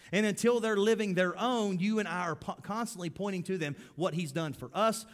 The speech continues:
what He's done for our church. When I get to look at my children and say, "Do you know the prayer request that so-and-so had?"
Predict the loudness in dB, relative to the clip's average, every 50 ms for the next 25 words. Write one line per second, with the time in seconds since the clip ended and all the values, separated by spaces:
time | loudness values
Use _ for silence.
0 | -8 -4 -2 0 0 0 0 0 -2 -2 -2 -4 -4 -6 -6 -6 -2 0 0 0
1 | 0 0 -4 -10 -16 -20 -20 -20 -20 _ _ -2 0 0 0 0 0 2 2 0
2 | 0 -2 -2 0 0 -2 0 0 0 0 -2 -2 -2 -4 -4 -2 0 0 0 2
3 | 0 0 -2 -2 -4 -2 0 0 0 0 -2 -2 -2 -2 -2 -2 -2 -2 -2 -2
4 | -2 0 -2 -2 -2 -2 -2 -2 -4 -8 -6 -4 -4 -2 -2 -4 -4 -4 -4 -4
5 | -2 -4 -4 -4 -4 -6 -6 -10